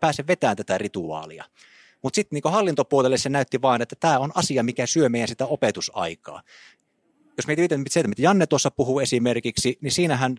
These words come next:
tää hallintopuoli katsoi tätä tilannetta puhtaasti kvalifikaation näkökulmasta, näin väittäisin. Ei ollut hu-, huolissaan siitä, että hitsi, nyt meillä menee tosi hyvää subjektifikaatioaikaa hukkaan siihen, että kun op-,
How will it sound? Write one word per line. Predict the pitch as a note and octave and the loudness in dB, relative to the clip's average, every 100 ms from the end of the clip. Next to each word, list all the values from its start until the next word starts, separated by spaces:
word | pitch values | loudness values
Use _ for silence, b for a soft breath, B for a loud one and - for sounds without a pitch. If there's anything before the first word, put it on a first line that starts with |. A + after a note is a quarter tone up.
| _ | _
tää | C3 B2+ | 2 2
hallintopuoli | A#2+ F3 C#3+ C3 C3+ B2+ | 4 2 2 2 2 2
katsoi | B2 C#3 B2+ | 2 -2 -2
tätä | B2 B2+ | -2 -2
tilannetta | D3 C3+ B2 B2+ | 2 0 0 -2
puhtaasti | E3+ D3+ - - | 0 0 -2 -4
kvalifikaation | - C#3 B2 G#2+ F2+ F2+ F2+ | 0 2 2 -2 -2 -2 -4
näkökulmasta, | F2+ F2+ F2+ F2 E2+ G2+ | -4 -6 -6 -6 -8 -8
näin | F#2+ F2+ | -6 -6
väittäisin. | E2+ E2+ - F2 F#2+ B B B | -6 -8 -10 -14 -14 B B B
Ei | D#3 F3+ | 4 6
ollut | F3 - | 4 4
hu-, | F#3+ | 4
huolissaan | F3 E3+ D3 D3 | 6 6 4 0
siitä, | C3 D#3 C#3 A2 | 2 2 2 0
että | G2 - | -2 -2
hitsi, | E3 - | -4 -2
nyt | C#3 B2 F3+ | -4 0 0
meillä | D#3 C#3 | 2 2
menee | C#3 C#3 C3+ - b b - | 2 2 0 -2 b b 0
tosi | G#3 F#3+ C#3+ | 4 4 4
hyvää | C#3 B2+ | 4 4
subjektifikaatioaikaa | A#2 C3+ A#2 A#2 G#2+ - G2+ A2 G2+ A#2 G#2+ G#2+ G#2 | 2 0 -2 -2 -4 0 0 2 2 2 0 0 0
hukkaan | C3 _ F#2+ F#2 | 0 _ -2 -2
siihen, | - G#2 F#2 F2+ | -4 -4 -6 -8
että | - F#2+ | -10 -10
kun | A2+ _ _ - | -10 _ _ -4
op-, | D#3+ | -4